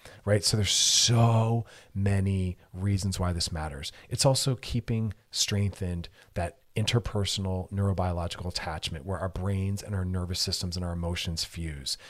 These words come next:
Yes, we infect each other with emotions. When you're sad, I'm sa-, sad. That's a part of a healthy attachment system. It's not codependence. It's part of the attachment system. Go look at the science. D-, I don't make the rules. And I'm glad we operate like that. It's a, it's an evolved sign of empathy,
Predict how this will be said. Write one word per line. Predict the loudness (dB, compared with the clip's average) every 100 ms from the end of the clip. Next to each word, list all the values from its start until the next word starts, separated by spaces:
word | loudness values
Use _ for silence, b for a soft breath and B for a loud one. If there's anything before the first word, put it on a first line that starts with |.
| B
Yes, | -2 0 0 -2
we | -4
infect | -4 -6 -6 -6
each | -6 -6
other | -6
with | -8 -8
emotions. | -8 -8 -10 -12 B B
When | -4 -2
you're | 0
sad, | 0 0 0
I'm | -2 -2
sa-, | -4 -4 -10 -6
sad. | -6 -6 -8 B B -6
That's | 0
a | 2
part | 4 4
of |
a | 2
healthy | -2 -2 -2
attachment | -4 -6 -6 -4
system. | -2 -2 -6 -10
It's | -10 -2
not | 0 2
codependence. | 0 -2 -2 -2 -6 -8 B B
It's | -2
part | 4 4
of | 4
the |
attachment | 2 4 2 2 -2
system. | -2 -4 -8 -14 B B
Go | 4 6
look | 6
at | 2
the |
science. | 2 4 4 0 -10 -18 -10
D-, | 0
I | 6
don't | 8
make | 6 2
the |
rules. | 2 2 0 -4 -6
And | -2
I'm | 0
glad | 2 4
we | 4
operate | 4 2 -4 -6
like | -8
that. | -6 -6
It's | -6 2
a, | 2
it's | 4 2
an |
evolved | 2 4 4 2
sign | -2 0
of | 0
empathy, | 0 -2 -4 -10